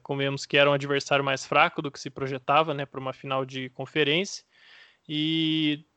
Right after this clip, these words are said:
O Celtics agora tá olhando pra esse leste, que no ano que vem vai ter um, um Sixers em tese melhorado, agora com novo técnico, nova direção, vamos ver o que eles fazem com troca. Vai ter um Brooklyn Nets com Kyrie Irving, Kevin Durant,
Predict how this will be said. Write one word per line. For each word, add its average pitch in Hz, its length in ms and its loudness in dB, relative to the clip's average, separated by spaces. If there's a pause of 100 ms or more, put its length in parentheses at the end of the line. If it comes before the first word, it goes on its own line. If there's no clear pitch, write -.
(180)
O 170 320 0
Celtics - 460 2
agora 180 280 4
tá 208 140 4
olhando 185 280 4
pra 180 120 -8
esse - 180 -4
leste, 180 460 4
que 185 80 -8
no 175 80 0
ano 170 160 -2
que 160 160 -6
vem 156 220 0
vai 147 180 4
ter 156 200 0
um, 139 480 -6
um 151 60 -6
Sixers 143 540 -2
em 143 80 -6
tese 143 320 4
melhorado, 143 580 4
agora 139 220 2
com - 140 -10
novo 131 200 -10
técnico, 156 500 0
nova 131 180 -6
direção, 151 540 -4
vamos 135 160 -6
ver 135 80 -2
o 131 40 -2
que - 100 -12
eles 127 120 -10
fazem 131 280 -4
com 131 120 -16
troca. 160 460 2 (400)
Vai 143 120 2
ter 156 120 0
um 147 100 0
Brooklyn 139 300 -6
Nets 143 300 2
com 135 140 -8
Kyrie 131 340 -2
Irving, 151 440 4
Kevin 131 260 -2
Durant, 160 640 2